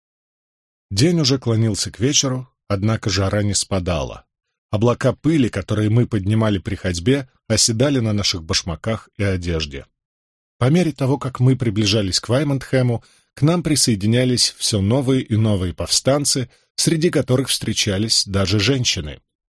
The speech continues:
Вскоре по дороге шагало никак не менее пятидесяти человек. Впереди ехал верхом Роберт Кэт, завладевший лошадью Николаса.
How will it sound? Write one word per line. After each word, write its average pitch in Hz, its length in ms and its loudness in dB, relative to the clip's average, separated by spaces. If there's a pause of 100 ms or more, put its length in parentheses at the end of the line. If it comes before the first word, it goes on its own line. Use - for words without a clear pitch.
Вскоре 185 460 2
по 147 120 0
дороге 139 420 4
шагало 139 500 2
никак 127 500 0
не 120 120 4
менее 127 360 2
пятидесяти 113 720 0
человек. 101 800 -2 (240)
Впереди 120 520 4
ехал 131 360 2
верхом 135 420 2
Роберт 127 400 2
Кэт, - 400 -4 (180)
завладевший 110 680 2
лошадью 110 500 0
Николаса. 80 680 -4